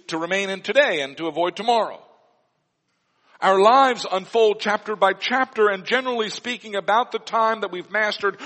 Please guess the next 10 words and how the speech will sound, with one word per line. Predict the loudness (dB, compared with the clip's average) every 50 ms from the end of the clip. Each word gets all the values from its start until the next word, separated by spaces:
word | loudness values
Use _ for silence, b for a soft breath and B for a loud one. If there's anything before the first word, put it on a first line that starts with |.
| -12 B
one | -2 0 0 0 0 -4
chapter, | -8 -4 -2 -2 -2 -2 -2 -2 -2 -2 -2 B B B
we | -6 -4
are | -4 -4
called | -4 -6 -6 -2 0 0 2 2 0 -2
to | -4 -6 -6 -4
enter | -6 -6 -6 -8 -6 -6
into | -6 -8 -8 -10 -8 -6 -6 -6 -8 -8 -10 B
another | -6 -4 0 0 0 0 0 -2
chapter, | -4 -4 -4 -2 -2 -2 -2 -4 -4 -6 -6 -6